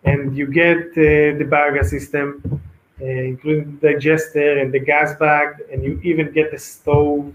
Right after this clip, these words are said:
and the pipes to connect it. Um, it's a, a do-it-yourself kit. There are all the instruction how to install it, uh, and there are videos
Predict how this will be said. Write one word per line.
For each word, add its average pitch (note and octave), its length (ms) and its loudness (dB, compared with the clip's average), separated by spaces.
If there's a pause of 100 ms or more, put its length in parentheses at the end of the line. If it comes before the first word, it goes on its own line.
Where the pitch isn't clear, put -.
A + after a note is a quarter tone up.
(200)
and C3+ 200 -8
the C3 80 -6
pipes C#3+ 600 2
to D#3 120 -18
connect C3+ 500 -6
it. C3+ 140 -6 (920)
Um, C3 720 -2 (600)
it's C#3 340 -12
a, C#3 460 2
a C#3 40 -8
do-it-yourself D#3 680 0 (100)
kit. D3 260 -2
There C3 160 -2
are C3+ 80 -6
all D#3 280 2
the D#3 80 -4
instruction C#3 880 -8 (120)
how C#3+ 240 -4
to D#3 100 -10
install C#3+ 480 -4
it, C3 160 -2 (800)
uh, B2+ 480 -6
and C3+ 140 -4
there C#3+ 200 2
are A#2+ 60 -6
videos D3+ 880 4